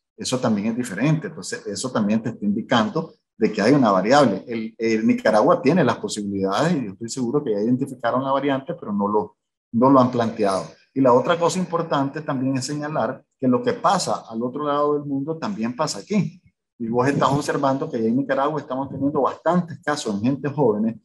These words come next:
y estamos teniendo casos en niños, inclusive con las complicaciones, que es el síndrome, eh, inflamatorio multisistémico, que aquí es importante decirle a los padres que cualquier niño que haya tenido sintomatología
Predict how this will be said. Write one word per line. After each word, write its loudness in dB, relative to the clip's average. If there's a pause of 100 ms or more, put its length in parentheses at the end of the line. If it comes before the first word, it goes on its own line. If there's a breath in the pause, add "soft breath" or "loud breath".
(140)
y -8
estamos 0
teniendo 2
casos -2
en -6
niños, 0
inclusive -4
con -2
las -2
complicaciones, -4
que -2
es 2
el -6
síndrome, 0 (280)
eh, -10
inflamatorio 4
multisistémico, 0 (160)
que 0
aquí 0
es 6
importante 2
decirle 0
a 4
los 2
padres 0
que -6
cualquier -2
niño 2
que -2
haya 0
tenido -4
sintomatología -2